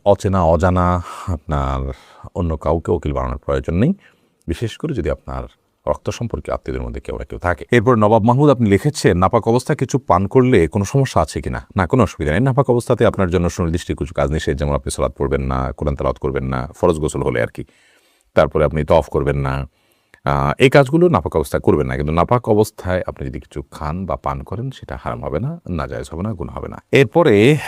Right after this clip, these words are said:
তাজিদুল ইসলাম লস্কর আপনি লিখেছেন, নামাজের তেলাওয়াত ভুল হলে সজদা করতে হবে কিনা? তেলাওয়াতের মধ্যে যদি বড় ভুল হয়, যেটাকে লাহনি জালি বলা হয়, অর্থের মধ্যে বিকৃতি ঘটে গেছে,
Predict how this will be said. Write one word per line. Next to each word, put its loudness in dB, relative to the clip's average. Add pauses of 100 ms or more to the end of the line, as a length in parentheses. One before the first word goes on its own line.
(160)
তাজিদুল 6
ইসলাম 4
লস্কর 4
আপনি 2
লিখেছেন, 0
নামাজের 2
তেলাওয়াত 4 (220)
ভুল 6
হলে 4
সজদা 2
করতে -4
হবে -2
কিনা? -10 (100)
তেলাওয়াতের 4
মধ্যে -2
যদি 0
বড় 4
ভুল 0
হয়, 0
যেটাকে -2
লাহনি -2
জালি 4
বলা 2
হয়, -4
অর্থের -2
মধ্যে -4
বিকৃতি -2
ঘটে 0
গেছে, -2